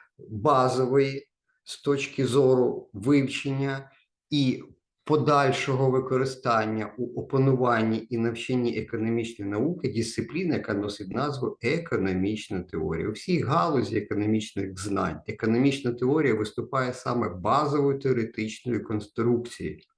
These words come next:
вивчення якої і опанування якої, володіння знаннями, базовими теоретичними конструкціями, в межах якої дозволить вам впевнено і компетентно відчувати себе, виконуючи роль в будь-якої якості,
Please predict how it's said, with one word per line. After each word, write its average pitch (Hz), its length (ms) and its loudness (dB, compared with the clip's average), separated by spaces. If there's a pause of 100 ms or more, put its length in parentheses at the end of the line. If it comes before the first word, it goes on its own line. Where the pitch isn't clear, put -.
(880)
вивчення 139 520 2
якої 131 800 2
і 113 40 2
опанування 113 800 0
якої, 85 560 -6 (380)
володіння 131 640 4
знаннями, 98 960 0 (400)
базовими 131 800 0
теоретичними 120 840 -2
конструкціями, 123 880 -2
в 117 100 4
межах 107 400 4
якої 98 400 -2
дозволить 123 720 0
вам 120 320 -2 (600)
впевнено 120 960 0
і 120 80 -6
компетентно 117 1000 0
відчувати 101 640 -4
себе, 123 380 -2
виконуючи 104 760 0
роль 117 260 0
в 92 120 -2
будь-якої 107 920 0
якості, 139 720 -4